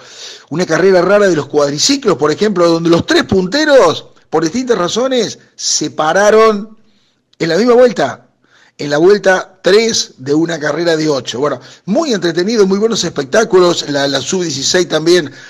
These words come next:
realmente una muy linda carrera, también en la promocional. Tiene un, un gran crecimiento el enduro de Ticino y no tiene techo, y su gente está trabajando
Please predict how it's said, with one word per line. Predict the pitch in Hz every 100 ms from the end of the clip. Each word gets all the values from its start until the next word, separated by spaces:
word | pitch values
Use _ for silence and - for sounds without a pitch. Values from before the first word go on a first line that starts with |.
| -
realmente | 151 170 190 170
una | 156
muy | 151
linda | 156 180 175
carrera, | 147 156 220 208 165
también | 147 170
en | 156
la | 139
promocional. | 139 135 139 160 214 202 - - - -
Tiene | 175 170
un, | 170 156 147 123 110 _ _ _ - _ _
un | 143 165
gran | 233 254
crecimiento | 214 170 175 220 202
el | 175
enduro | 165 208 202
de | 175
Ticino | 160 - 226 247
y | 180
no | 202 269
tiene | 226 226 180
techo, | 254 220 196 208 -
y |
su | 139 135
gente | 175 185
está | 175 175 170
trabajando | 165 156 151 147 196 208 214 233 247